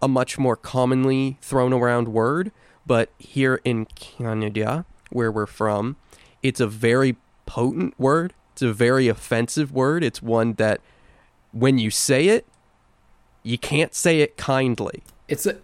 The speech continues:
Speaker 2: I think
Speaker 1: I
Speaker 2: it's
Speaker 1: think.
Speaker 2: a very, like, phonetically guttural word.
Speaker 1: It's,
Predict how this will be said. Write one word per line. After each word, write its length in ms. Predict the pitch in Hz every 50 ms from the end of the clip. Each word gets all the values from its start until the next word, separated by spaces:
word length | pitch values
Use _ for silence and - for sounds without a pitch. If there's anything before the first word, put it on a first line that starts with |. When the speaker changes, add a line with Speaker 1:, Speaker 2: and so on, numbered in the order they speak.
| - -
Speaker 2:
I 100 | 151 180
think 240 | 190 202 254 269 -
Speaker 1:
I 60 | 113
Speaker 2:
it's 120 | 107 -
Speaker 1:
think. 160 | - 101 98 -
Speaker 2:
a 20 |
very, 880 | - - - - - - - - - 440 440 381 - 156 127 107 92 - - - - - _ _ _ _ _ _ _ -
like, 220 | 160 156 151 - - - -
phonetically 880 | - - - - 156 147 139 131 131 139 151 151 - - 120 113 98 - - - -
guttural 580 | - - 147 123 123 120 110 98 85 80 78 76
word. 560 | 78 82 85 85 82 78 65 60 64 69 - - - - - _ - - - - - - - _ _ _ _ - _ _ - _ _ _ _ - - - - _ _ -
Speaker 1:
It's, 260 | 160 151 - -